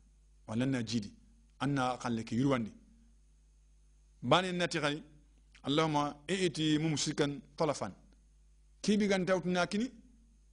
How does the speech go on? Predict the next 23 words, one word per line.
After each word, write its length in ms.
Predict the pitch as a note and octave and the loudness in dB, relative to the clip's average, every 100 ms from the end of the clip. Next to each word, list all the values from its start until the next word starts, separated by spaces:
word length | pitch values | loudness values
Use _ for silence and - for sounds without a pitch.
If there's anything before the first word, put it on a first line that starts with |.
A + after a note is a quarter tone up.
| - _ - | -20 _ -14
anna 420 | - C3+ B2+ B2 A#2+ - - _ - _ - - - | -4 -2 -2 -4 -10 -18 -20 _ -20 _ -20 -20 -14
perdi 320 | - D3 C3 A#2+ | -4 -2 0 -2
kine. 220 | A2 G2 - - - _ _ _ _ - - | -4 -8 -16 -20 -20 _ _ _ _ -14 -4
Anna 140 | C#3 | -2
maha 260 | B2+ A#2 G#2 | 0 -2 -4
jidi. 220 | G#2+ - - - _ _ - | -6 -8 -16 -20 _ _ -2
Yini 160 | C3 | 0
kin 160 | A#2+ D#3+ | 0 0
kuna, 200 | C#3 C3+ - - - | 0 -2 -8 -20 -6
aro 220 | B2 D3 | -2 0
sagondi 480 | - D3 C#3 C#3 C3+ | 0 0 0 0 0
nanti, 360 | B2+ B2 F3+ - - - - | 0 0 0 -2 -12 -20 -12
gillantin 500 | - B2+ C#3 F3 F#3 | -4 0 2 0 0
talle 260 | E3 D#3 D3+ | 0 0 0
mundu 340 | D3 D3+ D3+ | 0 0 0
bani 300 | C#3 B2 C3 | 0 0 0
mbiga 320 | C3 C#3+ C3 B2 | 0 0 0 -2
ni 80 | |
katanga 400 | A#2+ B2+ B2+ A#2 | -4 -6 -4 -2
iga 280 | A2 B2 B2+ | 0 2 2
nima 480 | B2+ C3+ C3+ D3 C#3+ | 0 -2 2 4 4
murna 300 | C3+ A#2+ B2 | 2 -2 -2
maha. 280 | A#2+ G2+ F#2 | -2 -2 -8